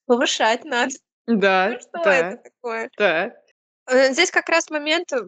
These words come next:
Speaker 1: щас на меня могут напасть. Э, почему вы все перевернули? На самом деле это не так. Это только, наоборот, вдохновить человека, да, чтобы он там чего-то добивался. Но только вот и проблема в том, что если у человека есть вот этот,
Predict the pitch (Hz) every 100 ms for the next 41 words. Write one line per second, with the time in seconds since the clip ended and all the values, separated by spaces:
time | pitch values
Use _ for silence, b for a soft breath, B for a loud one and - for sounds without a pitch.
0 | 226 254 247 262 269 254 226 233 226 196
1 | - 220 220 214 359 508 - b 202 214
2 | 247 294 285 254 233 - 247 254 247 220
3 | 233 277 403 339 208 214 247 233 220 220
4 | 208 202 208 208 302 370 226 - 226 226
5 | 214 208 202 247 277 208 214 220 214 208
6 | - 170 170 202 349 - 214 175 202 -
7 | 190 190 214 190 - 208 214 202 196 202
8 | 214 165 151 - - - B B B 208
9 | 220 254 - 254 254 247 247 247 233 247
10 | 185 180 214 233 - 202 190 190 - 185
11 | 180 185 - 185 185 196 196 196 - 180
12 | 170 160